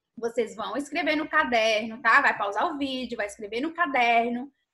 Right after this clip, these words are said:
e em seguida vai responder. Você já sabe como fazer o aumentativo das palavras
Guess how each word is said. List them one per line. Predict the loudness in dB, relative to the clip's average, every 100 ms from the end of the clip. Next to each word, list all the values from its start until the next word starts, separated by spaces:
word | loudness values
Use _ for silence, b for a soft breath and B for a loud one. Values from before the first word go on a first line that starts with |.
| _ -2
e |
em | 0 0
seguida | 0 0 4 6
vai | 6 6
responder. | 4 0 -2 4 4 2 -6 _ 2
Você | 2 4 2
já | 6 4
sabe | 4 6 6 4 0
como | 0 0
fazer | 2 2 2 0 0
o | -2
aumentativo | -4 -4 -2 4 4 4 -2 0
das | 2 2 2
palavras | 0 0 0 0 -2